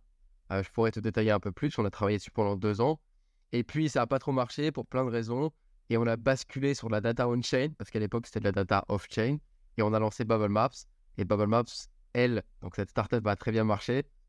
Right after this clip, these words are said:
puisqu'elle s'est concrétisée, bah, il y a un mois par l'annonce d'une levée de fonds. Et là, beaucoup de belles perspectives, euh, qui arrivent.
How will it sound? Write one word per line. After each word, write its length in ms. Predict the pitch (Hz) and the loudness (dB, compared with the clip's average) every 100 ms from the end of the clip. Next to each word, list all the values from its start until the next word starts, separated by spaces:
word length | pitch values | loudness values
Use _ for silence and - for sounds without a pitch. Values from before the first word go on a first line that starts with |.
| - | -14
puisqu'elle 280 | - 117 104 | -6 -2 -2
s'est 120 | - | -2
concrétisée, 540 | 113 117 - 107 113 | -4 -4 -4 0 0
bah, 220 | 104 98 | 2 2
il 40 | 98 | 2
y 40 | |
a 120 | 90 - - | 0 -2 -4
un 120 | 101 | -2
mois 300 | 104 104 117 | 0 0 0
par 200 | 107 95 | 0 0
l'annonce 300 | 95 101 104 | 0 0 -2
d'une 140 | 104 | -2
levée 160 | 101 92 | -2 -2
de 60 | - | -2
fonds. 180 | 104 120 _ _ _ _ _ _ - | -4 -4 _ _ _ _ _ _ -2
Et 100 | 98 | 0
là, 160 | 101 | 2
beaucoup 240 | 104 113 117 | 0 -4 -2
de 180 | 110 | -2
belles 200 | 101 107 | 2 2
perspectives, 640 | 98 101 - 98 - 113 104 | 2 -2 -4 -6 -4 -2 0
euh, 380 | 98 92 90 90 | 2 0 -2 -4
qui 120 | - | -2
arrivent. 220 | 82 - | -2 -4